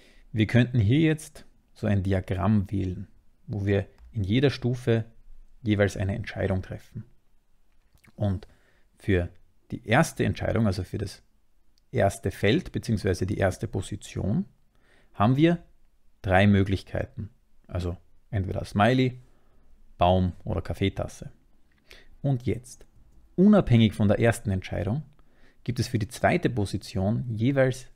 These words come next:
zwei Möglichkeiten. Wenn wir uns zum Beispiel für die erste Position Smiley Face entschieden haben, haben wir für die zweite Position die Möglichkeiten Baum oder Kaffeetasse. Bei der ersten Position Baum haben wir dann für die zweite Position noch die Möglichkeiten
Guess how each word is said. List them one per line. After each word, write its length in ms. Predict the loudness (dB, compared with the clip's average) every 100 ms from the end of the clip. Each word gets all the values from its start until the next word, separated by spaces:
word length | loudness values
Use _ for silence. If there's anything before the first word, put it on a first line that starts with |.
| _ -20
zwei 320 | -6 2 4
Möglichkeiten. 800 | 4 2 0 -4 -10 -14 -14 -20 _ _ _ _ _ -2
Wenn 100 | 0
wir 120 | 2
uns 180 | 2 0
zum 120 | 2
Beispiel 480 | 4 4 4 2 0 -8
für 120 | -6 0
die 80 |
erste 280 | 4 4 2
Position 540 | -2 -2 -2 -2 -2 0
Smiley 320 | 2 4 2
Face 260 | 0 -2
entschieden 380 | -4 -4 -2 2
haben, 200 | 2 0 -4 -16 _ _ _ _
haben 300 | 4 4 4
wir 220 | 2 2
für 160 | 0 -8
die 80 | 0
zweite 280 | 4 4
Position 680 | 2 0 -2 -2 0 2 0 -4 -18 _ _ _ _ _
die 60 | -2
Möglichkeiten 800 | 0 2 0 4 2 2 -4 -4 0
Baum 340 | 4 4 0 -6 _
oder 180 | -4 -2
Kaffeetasse. 760 | -2 -2 -2 -2 -10 -12 -14 -16 _ _ _ _ _ -20 _ _ _ _ _
Bei 80 | -4
der 120 | -2
ersten 300 | 2 0 0
Position 440 | -2 -2 -2 -4 0
Baum 420 | 4 6 4 2 -6 -20 -20 _ _ _
haben 160 | -4 0
wir 80 | 4
dann 300 | 4 4 0
für 100 | -6
die 80 |
zweite 320 | -2 2 2 2
Position 560 | -2 -2 -4 -2 0
noch 120 | 0 -2
die 80 |
Möglichkeiten 720 | -2 -2 -2 -2 -4 -4 -6